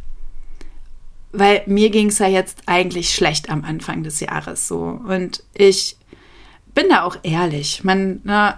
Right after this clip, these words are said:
le-, man trifft dann Leute und dann sagen die, „Ja, hier, frohes Neues und wie geht's dir?“ Und ich so, „Hm, naja, geht so.“ <laughs> Und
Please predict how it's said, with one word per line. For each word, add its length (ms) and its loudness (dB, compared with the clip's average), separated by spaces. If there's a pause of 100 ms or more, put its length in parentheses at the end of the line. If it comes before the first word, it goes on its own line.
le-, 340 -2 (120)
man 320 -4
trifft 320 0
dann 180 4
Leute 540 4
und 180 -2
dann 200 0
sagen 280 -2
die, 140 2
„Ja, 220 4
hier, 260 2
frohes 400 0
Neues 340 4
und 180 0
wie 120 -2
geht's 240 0
dir?“ 240 2
Und 120 -2
ich 140 -2
so, 140 2
„Hm, 400 2
naja, 500 2 (240)
geht 400 4
so.“ 360 4
<laughs> 40 -10 (2500)
Und 560 2